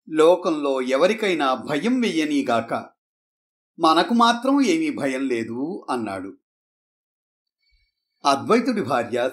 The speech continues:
సీతాదేవి. ఈ అంశాన్ని ప్రభువు లక్ష్యం చేశాడు. కొద్దిగా తెచ్చిపెట్టుకున్న గంభీరత్వంతో నలుమూలలా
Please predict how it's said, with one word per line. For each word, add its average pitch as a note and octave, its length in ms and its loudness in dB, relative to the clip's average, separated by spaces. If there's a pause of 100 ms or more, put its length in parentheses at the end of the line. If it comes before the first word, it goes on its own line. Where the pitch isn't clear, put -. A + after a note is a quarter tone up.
సీతాదేవి. A2 680 -4 (800)
ఈ A#3+ 180 4
అంశాన్ని F#3 920 -2 (280)
ప్రభువు F#3 540 0
లక్ష్యం G3+ 460 -4
చేశాడు. G2+ 480 -8 (1120)
కొద్దిగా F3 440 4
తెచ్చిపెట్టుకున్న G3+ 960 -2
గంభీరత్వంతో D#3 1200 -2 (400)
నలుమూలలా B3 800 0